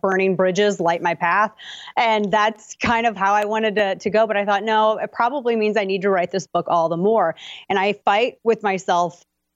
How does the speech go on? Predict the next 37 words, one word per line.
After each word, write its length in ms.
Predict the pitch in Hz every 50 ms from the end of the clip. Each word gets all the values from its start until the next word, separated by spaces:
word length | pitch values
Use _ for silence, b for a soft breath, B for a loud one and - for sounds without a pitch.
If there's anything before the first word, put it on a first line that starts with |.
| _ -
throughout 720 | 294 339 359 339 262 226 214 196 180 165 - - 185 170
this, 320 | 208 196 185 - - - _ _ -
this 340 | 202 175 175 226 220 220 -
entire 480 | 233 196 185 - 214 190 185 175 175
book. 300 | 160 - 196 151 135 - -
I 100 | 180 196
mean, 140 | 202 196 185
I, 280 | 180 185 190 190 196 - -
I, 300 | 190 190 185 185 180 170 - - 214
the 140 | 170 208 220
intro 540 | - 202 240 269 269 - 269 254 247 247 247
I 180 | - 202 202
wrote 460 | 202 180 196 190 190 196 202 196 196 _ _ _ _ _ _ -
when 200 | - 190 220 214
I 120 | 196 196 196
was 160 | 196 185 -
super 380 | - - - 302 277 - 294 262
mad 380 | 233 202 185 175 175 180 185
and 100 | - 185
I 60 | 190 190
really 300 | 185 220 247 247 247 240
didn't 140 | 220 220 214
want 120 | 208 202
to 60 | 190
do 140 | 170 196 185
this 180 | 165 185 175 165
book 200 | 160 190 180 -
anymore. 420 | 196 180 175 175 170 165 165 165 170
And 100 | - 185
I 60 | 180
felt 180 | - - 208 -
like 120 | 208 202
I 80 | 196 190
had 160 | 190 180 -
committed 480 | - 190 190 202 208 208 208 208 202 -
to 180 | - 202 196
it 200 | 196 190 180 -